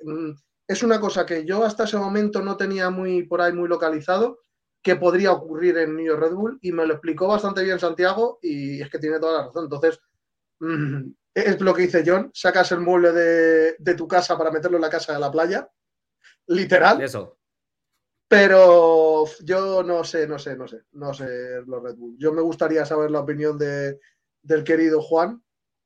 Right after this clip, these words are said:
Speaker 1: qué opinión tiene de esto. A ver qué piensa, pero vamos, no lo veo yo muy. Oye, ojalá llegue,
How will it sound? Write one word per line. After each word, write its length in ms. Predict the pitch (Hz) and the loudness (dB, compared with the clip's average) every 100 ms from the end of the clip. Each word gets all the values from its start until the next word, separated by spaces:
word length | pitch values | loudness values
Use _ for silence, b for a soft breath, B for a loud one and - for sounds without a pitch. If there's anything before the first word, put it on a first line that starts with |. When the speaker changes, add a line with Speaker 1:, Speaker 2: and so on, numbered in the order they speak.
| _ | _
Speaker 1:
qué 80 | 156 | -2
opinión 340 | 151 156 160 | 0 -2 -2
tiene 220 | 156 160 151 | -2 0 0
de 140 | 147 | -2
esto. 400 | 151 - 202 269 _ _ _ _ _ _ _ _ _ _ _ | -4 -8 -10 -12 _ _ _ _ _ _ _ _ _ _ _
A 80 | 151 | 0
ver 140 | 160 | 2
qué 140 | 151 156 | 2 2
piensa, 380 | 165 165 190 170 | 0 -2 -2 0
pero 180 | 147 147 | 0 -2
vamos, 320 | 139 123 120 _ b b b _ | -4 -6 -10 _ b b b _
no 280 | 143 147 147 | -12 -8 -6
lo 120 | 143 | -4
veo 220 | 139 135 131 | -4 -4 -4
yo 140 | 131 | -6
muy. 160 | 127 139 | -6 0
Oye, 180 | 185 196 | 4 4
ojalá 420 | - 196 190 180 | 4 4 4 4
llegue, 500 | 185 202 214 226 | 2 2 4 4